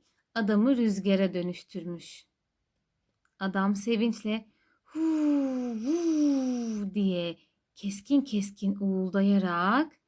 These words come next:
şehre doğru yola koyulmuş. Fakat bu sefer de hızını önüne çıkan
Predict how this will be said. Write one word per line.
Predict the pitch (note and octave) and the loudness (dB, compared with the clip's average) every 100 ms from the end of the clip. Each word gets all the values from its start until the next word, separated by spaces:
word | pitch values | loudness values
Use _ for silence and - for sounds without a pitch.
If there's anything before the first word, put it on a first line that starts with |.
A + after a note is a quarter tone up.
| _ _ | _ _
şehre | - - C#4+ A3+ C4+ D4+ | -10 0 0 2 0 2
doğru | A3+ G3+ C#4 | 2 4 4
yola | C4 A3 A3 G#3 | 4 2 0 -4
koyulmuş. | G3+ G3 F#3 F#3 F#3 - - _ _ _ _ _ _ _ _ _ _ _ _ _ - | -2 0 0 -2 -6 -10 -20 _ _ _ _ _ _ _ _ _ _ _ _ _ -10
Fakat | G3 G3+ F#3+ E3+ E3 D#3+ - - | -10 -4 -2 -2 -4 -8 -14 -8
bu | G#4+ | -6
sefer | - D#4+ A3+ F3+ D#3+ F#3+ | -6 -6 -4 -6 -4 -2
de | C4 C#4 _ _ _ _ | -2 -2 _ _ _ _
hızını | - D#4 A#3 G3 F3+ - | -2 0 4 2 2 -2
önüne | C4 B3+ B3 C4 | 0 4 4 2
çıkan | - - F#3+ A3+ D4 C#4+ | -4 -4 0 2 0 -2